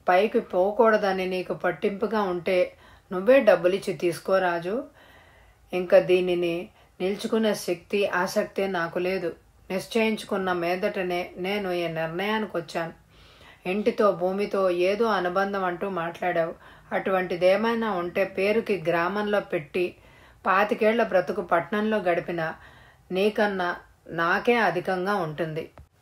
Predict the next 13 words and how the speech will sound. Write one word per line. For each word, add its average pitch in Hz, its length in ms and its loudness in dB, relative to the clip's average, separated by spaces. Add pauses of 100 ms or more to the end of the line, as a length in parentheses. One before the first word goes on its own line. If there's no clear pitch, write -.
(200)
కానీ 175 520 0 (920)
ఏది 220 340 8
మన 185 240 0
చేతిలో 185 460 0
లేదు 170 380 2 (440)
రాజు. 180 480 -2 (220)
పెనుగాలికి 226 580 2
తల 175 240 2
వంచి 190 300 -2
నిలిచిన 175 580 -4 (600)
చెట్టే 180 540 2 (1200)
బ్రతికి 185 400 2
బయటపడగలుగుతుంది. 170 1400 2